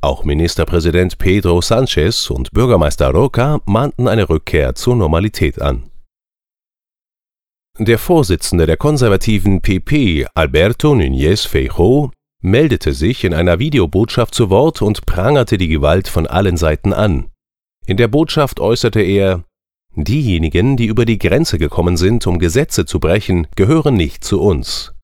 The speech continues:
Diejenigen, die hier geboren sind und sie verletzen, ebenfalls nicht.“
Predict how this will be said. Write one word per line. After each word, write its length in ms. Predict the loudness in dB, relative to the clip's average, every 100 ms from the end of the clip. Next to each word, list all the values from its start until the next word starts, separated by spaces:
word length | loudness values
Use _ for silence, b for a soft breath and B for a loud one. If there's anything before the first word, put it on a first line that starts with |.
| _ -6 -2
Diejenigen, 480 | -2 0 0 0 0
die 80 |
hier 140 | 0 0
geboren 480 | 0 2 2 2 2
sind 320 | 2 0 -2
und 140 | -2
sie 120 | -2
verletzen, 540 | 2 2 2 0 -2 0
ebenfalls 560 | 0 -2 0 -2 -2
nicht.“ 420 | -6 -6 -10 -14